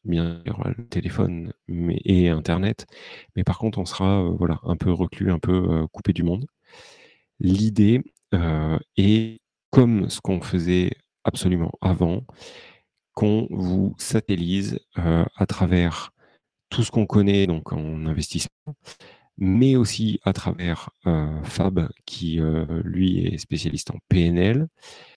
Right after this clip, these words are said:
Et, euh, on aura aussi Ben qui va, euh, qui va nous, nous épauler, qui est donc le cousin de Tony et l'associé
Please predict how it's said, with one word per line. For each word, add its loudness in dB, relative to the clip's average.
Et, 4
euh, 4
on -2
aura -2
aussi -6
Ben 2
qui -2
va, 2
euh, -2
qui -16
va -2
nous, -4
nous -4
épauler, -2
qui 0
est 2
donc -4
le 0
cousin -4
de 0
Tony -4
et -2
l'associé -4